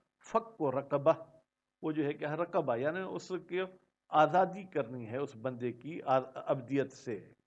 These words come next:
सवाउन अहदसहुल मालिक अम गैरुहु, चाहे उस इत्क को ईजाद करे मालिक, चाहे उसको ईजाद करे गैर मालिक।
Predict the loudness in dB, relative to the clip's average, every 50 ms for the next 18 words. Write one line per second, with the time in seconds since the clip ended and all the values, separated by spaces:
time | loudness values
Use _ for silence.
0 | _ _ -20 _ _ _ _ _ -16 -6 -4 -2 2 4 4 4 2 0 -4 -8
1 | -8 -14 -20 _ _ _ _ -6 -4 -2 -2 -2 -2 -4 -4 -2 -4 -4 -2 -2
2 | -4 -4 -4 -4 -2 -2 -2 -2 -4 -4 -4 -4 -6 -6 -6 -8 -6 -6 -4 -4
3 | -6 -8 -8 -10 -12 -14 _ _ _ _ _ _ _ _ _ _ _ 0 2 2
4 | 2 2 -2 -4 -6 -8 -10 -8 -8 -8 -8 -8 -12 -12 -12 -18 -10 _ -4 -4
5 | -4 -4 -8 -8 -6 -2 0 0 0 0 -2 -4 -4 -4 -4 -2 -4 -4 -2 -2
6 | 0 -2 -2 -8 -12 -14 _ _ _ _ _ _ _ _ -2 0 0 0 0 -4
7 | -6 -4 -4 -4 -4 -2 -2 -2 -2 -2 -2 -4 -4 -4 -2 -2 0 0 0 0
8 | -2 -2 -4 -6 -6 -10 -20